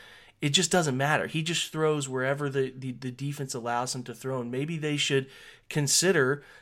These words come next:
that the best way to structure things around him is to give him really good tight ends and just really solid receivers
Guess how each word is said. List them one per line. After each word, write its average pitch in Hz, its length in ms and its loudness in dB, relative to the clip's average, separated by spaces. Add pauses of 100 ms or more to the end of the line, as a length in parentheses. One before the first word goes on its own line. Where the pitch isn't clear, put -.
(100)
that 131 140 -2
the 135 60 4
best 135 380 2
way 156 100 2
to 139 80 0
structure 147 520 0
things 131 280 -2
around 127 440 0
him 123 260 -4
is 123 120 -6
to 135 80 -6
give 127 200 -2
him 123 120 -2
really 139 220 0
good 135 220 -2
tight 123 240 -4
ends 123 240 -4
and 131 100 -4
just 127 180 -6
really 123 260 -4
solid 131 400 0
receivers 123 640 -6